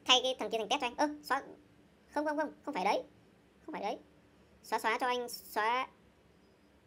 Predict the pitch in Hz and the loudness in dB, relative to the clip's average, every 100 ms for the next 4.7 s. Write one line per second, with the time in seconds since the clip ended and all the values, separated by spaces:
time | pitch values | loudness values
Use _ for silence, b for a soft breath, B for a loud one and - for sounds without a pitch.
0 | - - 233 226 269 240 220 - _ _ | -20 -4 -4 -2 -4 -2 -6 -8 _ _
1 | - 214 247 240 254 240 _ _ _ _ | -10 -8 -6 -8 -10 -12 _ _ _ _
2 | _ _ _ _ 220 226 254 214 220 - | _ _ _ _ -10 -4 0 0 -2 -20
3 | - - _ _ _ _ _ _ _ _ | -20 -20 _ _ _ _ _ _ _ _
4 | _ _ 190 214 214 240 | _ _ -4 -2 0 -2